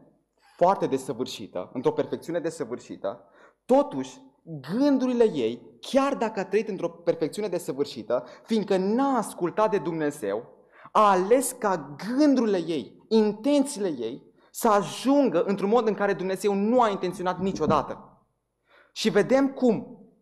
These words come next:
ea, dacă nu a ascultat, Spiritul profetic ne ajută, nu a stat inclusiv lângă bărbatul ei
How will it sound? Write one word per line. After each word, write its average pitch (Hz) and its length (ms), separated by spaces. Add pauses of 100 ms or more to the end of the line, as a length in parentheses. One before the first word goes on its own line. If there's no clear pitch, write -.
(180)
ea, 208 380
dacă 185 260
nu 262 240
a 254 80
ascultat, 208 800 (500)
Spiritul - 440
profetic 190 360
ne 170 120
ajută, 147 500 (180)
nu 196 140
a 214 60
stat 208 360
inclusiv 214 480
lângă 190 240
bărbatul 123 560
ei 90 260